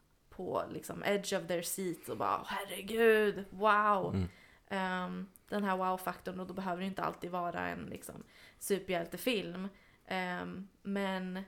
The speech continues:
Speaker 1: ja, men det, det är någonting som händer i rummet, tror jag verkligen, för att alla sitter och är helt fascinerade, och att man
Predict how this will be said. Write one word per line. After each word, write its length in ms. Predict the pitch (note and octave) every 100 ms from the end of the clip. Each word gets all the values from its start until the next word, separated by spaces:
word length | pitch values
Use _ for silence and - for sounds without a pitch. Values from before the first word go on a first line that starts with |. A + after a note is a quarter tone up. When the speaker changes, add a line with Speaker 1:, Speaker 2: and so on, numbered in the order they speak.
| - _ _ _
Speaker 1:
ja, 100 | A3+
men 140 | A#3
det, 160 | A3+ G#3+
det 100 | A#3
är 40 |
någonting 280 | A#3+ B3+ C4
som 140 | A#3+
händer 280 | A#3+ A#3 G#3
i 80 | G#3
rummet, 340 | G#3 F#3+ G#3+
tror 140 | A3+ -
jag 160 | -
verkligen, 420 | - - - - G3+
för 120 | G3
att 120 | G3
alla 180 | G3+ G3
sitter 360 | G3 F#3+ -
och 60 | F#3
är 60 | F#3+
helt 160 | -
fascinerade, 720 | - F#3 - - D#2 D#2 E2+ -
och 240 | - F#3+ F#3
att 120 | F#3
man 260 | F3+ F3+